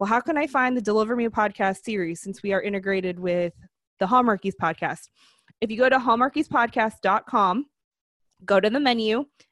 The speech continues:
and then go to bonuses. And then from there, you'll see a link to the YouTube, um, playlist of all our episodes that we've done for Deliver Me a Podcast, starting at the pilot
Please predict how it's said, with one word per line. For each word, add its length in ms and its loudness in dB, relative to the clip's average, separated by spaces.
and 140 0
then 140 -2
go 180 0
to 60 2
bonuses. 760 -2
And 100 0
then 140 -2
from 300 -2
there, 600 -2
you'll 320 0
see 640 -4
a 80 2
link 520 -2
to 260 -6
the 100 -8
YouTube, 760 -6
um, 360 -6
playlist 640 -2
of 140 -8
all 260 2
our 140 2
episodes 500 -4
that 160 -2
we've 240 -4
done 360 -2
for 180 0
Deliver 400 -2
Me 140 -4
a 80 -6
Podcast, 540 -4
starting 520 -4
at 200 -6
the 100 -8
pilot 580 -6